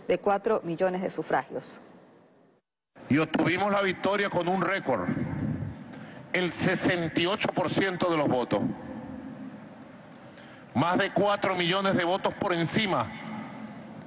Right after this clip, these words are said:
Speaker 2: del que llegó segundo lugar, mi querido líder opositor Henry Falcón, muy querido por todos ustedes, ¿no?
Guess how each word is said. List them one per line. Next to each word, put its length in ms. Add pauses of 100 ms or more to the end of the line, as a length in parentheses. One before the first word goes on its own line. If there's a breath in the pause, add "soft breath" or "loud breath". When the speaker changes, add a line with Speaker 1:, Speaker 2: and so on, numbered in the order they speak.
(440)
Speaker 2:
del 220
que 120
llegó 240
segundo 440
lugar, 440 (1700)
mi 200
querido 880
líder 640 (420)
opositor 840 (260)
Henry 400
Falcón, 560 (1400)
muy 220
querido 380
por 200
todos 300
ustedes, 420 (1800)
¿no? 280